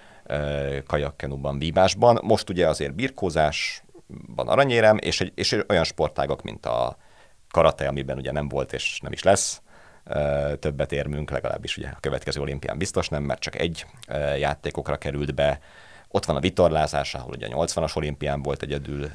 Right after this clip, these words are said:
ö, érmünk, újra van öttusa érem, újra van cselgáncs érem, újra van vízilabda érem. Szóval, hogy, hogy egy lényegesen nagyobb merítés, ugye azt is, ö, mondtad, hogy Atal-, Atlanta óta nem volt ennyi, ö,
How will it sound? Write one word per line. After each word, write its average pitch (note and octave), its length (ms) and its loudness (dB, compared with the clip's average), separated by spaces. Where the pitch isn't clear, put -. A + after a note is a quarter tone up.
ö, C#2+ 380 -4
érmünk, D2 640 -6
újra D#2 240 -2
van C#2 120 -2
öttusa E2+ 460 0
érem, D2 540 -2
újra C#2 220 -2
van B1+ 140 -4
cselgáncs D#2+ 580 4
érem, C#2+ 420 -4
újra C#2+ 240 -4
van A#1+ 160 -6
vízilabda D#2+ 480 2
érem. D2 400 -2
Szóval, F#2+ 220 4
hogy, G2+ 120 4
hogy G#2+ 160 0
egy G2+ 140 0
lényegesen F#2+ 500 2
nagyobb D2+ 240 0
merítés, A#2 520 2
ugye F2+ 180 4
azt F2 240 4
is, - 260 -4
ö, D2 500 0
mondtad, D#2+ 360 -4
hogy D2 100 -4
Atal-, D#2+ 320 2
Atlanta D#2 420 0
óta C#2+ 120 -6
nem D#2 120 0
volt D2 180 0
ennyi, C#2+ 320 -4
ö, C#2 320 -2